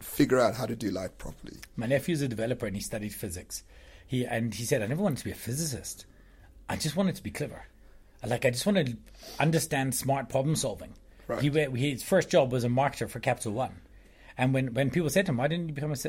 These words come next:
Speaker 2: physicist?" 'Cause he got a, a first from Oxford. He was like, "Never wanted to be a physicist.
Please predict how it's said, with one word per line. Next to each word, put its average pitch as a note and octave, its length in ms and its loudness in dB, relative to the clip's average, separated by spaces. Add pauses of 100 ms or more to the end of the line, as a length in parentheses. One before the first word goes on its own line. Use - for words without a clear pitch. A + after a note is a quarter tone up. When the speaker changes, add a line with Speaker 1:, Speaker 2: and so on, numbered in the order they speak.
(120)
Speaker 2:
physicist?" F#3 600 -2 (140)
'Cause C#3+ 140 2
he C3+ 60 0
got C#3 140 4
a, C3 300 6
a A2+ 40 -2
first - 360 4
from C3+ 180 0
Oxford. - 420 -8 (220)
He C3 80 -4
was A#2+ 80 -2
like, A#2 120 -6 (460)
"Never F3+ 360 4
wanted D3+ 260 4
to - 80 -12
be G#2+ 80 -4
a G#2 40 -4
physicist. - 500 -8